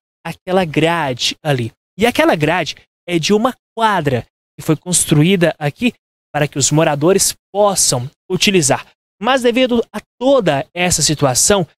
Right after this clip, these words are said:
chega a ser quase impossível atravessar esse mato para que se possa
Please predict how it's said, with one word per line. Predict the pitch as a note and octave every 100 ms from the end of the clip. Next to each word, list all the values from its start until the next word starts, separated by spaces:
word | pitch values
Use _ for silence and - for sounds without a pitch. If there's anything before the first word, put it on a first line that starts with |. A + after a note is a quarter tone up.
| _ -
chega | - G#3+ G3
a |
ser | - G3 - -
quase | G#3 G#3 D#3+ D#3 _ _
impossível | B3 - B3+ - - A#3 D4+ F3
atravessar | D3 - F3+ D#3 - E3 D#3+
esse | - E3+
mato | D#3 G3 - _ -
para | F#3 G3 D#3
que | -
se | D3+
possa | - D3+ D#3+ -